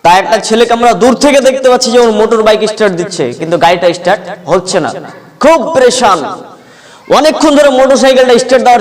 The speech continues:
চেষ্টা করছে, কিন্তু মোটর বাইকটা স্টার্ট হচ্ছে না। এখন স্টার্ট যখন হয়েছে, এত জোরে বাইক চালিয়ে গেল আমাদের সামনে, যে আমরা সবাই সঙ্গে সঙ্গে নাকে আমরা রুমাল দিতে শুরু করেছি, এত ধুলা উড়াল।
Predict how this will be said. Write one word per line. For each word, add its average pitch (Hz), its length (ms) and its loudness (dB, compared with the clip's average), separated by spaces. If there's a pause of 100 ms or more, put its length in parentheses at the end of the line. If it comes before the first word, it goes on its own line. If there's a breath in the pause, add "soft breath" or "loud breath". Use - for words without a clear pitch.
চেষ্টা 233 300 0
করছে, 208 260 -2
কিন্তু 196 200 0
মোটর 208 260 0
বাইকটা 202 320 0
স্টার্ট 185 240 -2
হচ্ছে 190 280 -2
না। 117 100 -6 (960)
এখন 185 280 0
স্টার্ট 247 300 0
যখন 233 260 0
হয়েছে, 190 580 2
এত 226 560 0
জোরে 247 260 2
বাইক 208 360 0
চালিয়ে 208 300 2
গেল 185 180 2
আমাদের 170 320 0
সামনে, 160 480 -2 (480 loud breath)
যে 170 80 2
আমরা 214 200 0
সবাই 226 480 2
সঙ্গে 220 320 -4
সঙ্গে 208 240 -6
নাকে 190 340 -2
আমরা 190 200 0
রুমাল 180 300 0
দিতে 170 180 -4
শুরু 170 220 -8
করেছি, 135 300 -6
এত 175 200 -2
ধুলা 156 280 -2
উড়াল। 123 240 -4